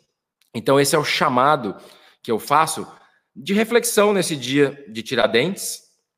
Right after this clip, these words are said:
de forma que, mesmo que você não esteja conectado totalmente com o seu papel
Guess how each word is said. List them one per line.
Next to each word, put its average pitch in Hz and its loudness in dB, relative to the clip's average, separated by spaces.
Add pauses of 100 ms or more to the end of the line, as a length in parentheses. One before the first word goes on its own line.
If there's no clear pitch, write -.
(440)
de 143 -8
forma 196 4
que, 190 -2 (260)
mesmo 226 4
que 214 0
você 180 0
não 165 2
esteja 151 -2
conectado 147 0
totalmente 139 0
com 120 -2
o 104 -10
seu 143 0
papel 135 2